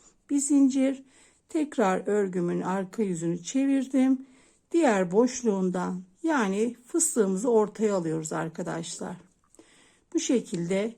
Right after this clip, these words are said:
çarpımızı tamamlamış olduk. Burada çarpı,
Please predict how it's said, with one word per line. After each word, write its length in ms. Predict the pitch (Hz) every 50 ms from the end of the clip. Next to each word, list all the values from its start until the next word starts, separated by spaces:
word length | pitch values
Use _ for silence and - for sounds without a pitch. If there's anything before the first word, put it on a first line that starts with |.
| _ _ _
çarpımızı 840 | - - 269 226 190 180 - - 170 170 165 160 - 185 180 196 196 - _ _ _ _ _ _
tamamlamış 680 | - - 180 170 170 156 156 156 156 160 165 165 -
olduk. 460 | 185 - - - - - _ - - _ _ _ _ _ _ _ _ _ _ _ _ _ _ _ _ _ _ _ _ _ _ _ _ _ _ _ _ _ _ _ _ _ _ _ -
Burada 340 | 349 339 302 302 277 254 254
çarpı, 640 | - - 320 302 311 311 311 - - 294 294 302